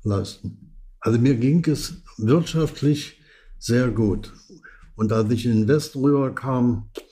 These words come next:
war mein einziges Kapital, was ich hatte, war eine neue Exacta Varex, eine Kamera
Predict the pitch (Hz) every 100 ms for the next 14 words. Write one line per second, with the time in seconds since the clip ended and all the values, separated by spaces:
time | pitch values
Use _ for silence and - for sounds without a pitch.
0 | _ _ _ - 117 110 110 110 110 104
1 | 139 151 147 139 143 - - - _ _
2 | _ - 131 127 107 131 165 185 151 117
3 | 104 104 92 110 107 107 85 - - -
4 | - - 117 117 104 104 110 113 113 104
5 | - - 107 120 127 120 110 104 - 123
6 | 120 - 104 117 139 147 160 160 - -
7 | 101 - 143 151 143 143 135 131